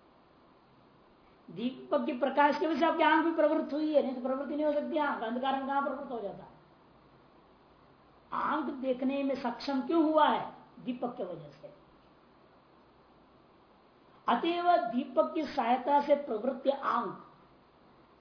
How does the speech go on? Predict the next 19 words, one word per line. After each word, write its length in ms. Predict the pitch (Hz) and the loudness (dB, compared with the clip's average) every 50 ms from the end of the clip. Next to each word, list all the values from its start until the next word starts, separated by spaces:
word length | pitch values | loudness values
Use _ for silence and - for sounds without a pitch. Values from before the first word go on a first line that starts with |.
| _ _ 226 | _ _ 0
जब 180 | 262 247 190 | 0 0 0
दीपक 420 | 185 269 339 330 - - 370 359 - | -4 -4 -4 -4 0 2 2 4 4
को 80 | 370 | 2
देखने 400 | 320 320 311 311 - - 294 294 | 0 0 -2 -2 -2 0 0 2
लगेगा, 680 | 285 269 254 254 262 247 247 247 220 185 165 - - - - - - _ _ _ _ _ _ _ _ _ _ _ _ _ _ _ _ | 2 2 2 4 4 4 4 4 2 2 -2 -4 -10 -16 -20 -20 -20 _ _ _ _ _ _ _ _ _ _ _ _ _ _ _ _
तब 360 | - 311 349 370 - - - - - - _ _ - _ _ _ | 2 4 4 4 2 -4 -12 -14 -20 -20 _ _ -20 _ _ _
उसे 160 | - 277 - - | -6 0 2 4
अन्य 180 | 262 269 285 | 2 2 0
प्रकाश 400 | - - 247 240 269 247 240 226 | 0 -4 -4 -2 0 -2 -2 -2
की 60 | 226 | -6
जरूरत 260 | 196 190 226 202 190 208 | -4 -4 -4 -4 -4 -6
नहीं 180 | 208 233 240 | -8 -8 -8
पड़ती 380 | - 220 190 185 - - 175 170 | -6 -8 -10 -8 -10 -12 -12 -12
है, 220 | 151 160 151 - - - - - - | -10 -12 -12 -14 -16 -20 -20 -16 -6
क्योंकि 220 | - 247 233 220 | -4 -2 -2 -2
स्वयं 220 | - - - 226 240 | -4 -6 -6 -4 -4
वो 140 | 240 226 196 | -4 -6 -6
प्रकाश 400 | - 196 190 - 208 170 - - | -8 -10 -10 -8 -8 -12 -12 -14
रूप 160 | 190 180 | -18 -20